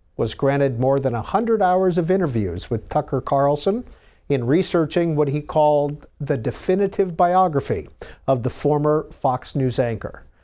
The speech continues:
The book is entitled simply Tucker. And David Lipsky, best-selling author of Absolutely American, Four Years at West Point, is set to release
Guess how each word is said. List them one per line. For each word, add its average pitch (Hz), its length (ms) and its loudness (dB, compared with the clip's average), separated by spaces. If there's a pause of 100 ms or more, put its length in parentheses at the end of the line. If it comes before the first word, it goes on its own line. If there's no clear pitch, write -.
(220)
The 143 80 0
book 170 300 0
is 190 100 0
entitled 160 520 2
simply 147 520 -2 (200)
Tucker. - 380 -6 (960)
And 147 160 2
David 202 300 4
Lipsky, - 560 -2 (180)
best-selling 165 540 2
author 160 380 2
of 117 160 -4 (100)
Absolutely 170 800 2
American, 156 720 2 (200)
Four 175 380 2
Years 160 360 4
at 135 100 0
West 165 300 0
Point, 127 440 -2 (280)
is 139 160 0
set 160 260 0
to 160 100 -4
release 147 420 0